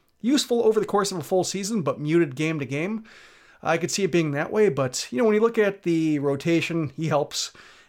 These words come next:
And when it comes to, you know, the kind of offense they have and just needing pitchers to turn calendar days over more than dominate,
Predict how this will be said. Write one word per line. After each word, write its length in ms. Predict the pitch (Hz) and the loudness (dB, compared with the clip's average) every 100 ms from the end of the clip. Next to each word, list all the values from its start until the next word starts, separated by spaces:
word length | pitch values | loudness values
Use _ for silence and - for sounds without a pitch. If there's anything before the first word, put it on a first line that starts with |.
| - | -8
And 160 | 147 | -4
when 80 | 151 | -4
it 80 | 147 | -2
comes 320 | 170 165 147 | 0 0 -2
to, 280 | - 151 147 | -2 -2 0
you 100 | 143 | -2
know, 60 | 131 | -4
the 80 | |
kind 160 | 123 139 | -4 -2
of 60 | 139 | 0
offense 380 | 147 151 151 | 0 -2 -6
they 120 | 127 135 | -4 -2
have 260 | 143 139 | 0 0
and 100 | 123 | -2
just 280 | 120 139 - | -4 -6 -4
needing 320 | 151 143 139 | -4 -4 -6
pitchers 580 | 131 - - 156 143 - | -8 -8 -6 -6 -6 -8
to 420 | - 139 131 123 - _ _ _ _ | -6 -4 -4 -6 -10 _ _ _ _
turn 280 | - 180 165 | -2 0 0
calendar 440 | - 180 226 139 | 0 0 0 -2
days 280 | 120 123 123 | -6 -6 -4
over 240 | 135 139 | -4 -2
more 180 | 135 135 | -2 -2
than 200 | 135 127 | -2 -4
dominate, 600 | 127 135 175 127 120 - | -2 0 0 -2 -6 -12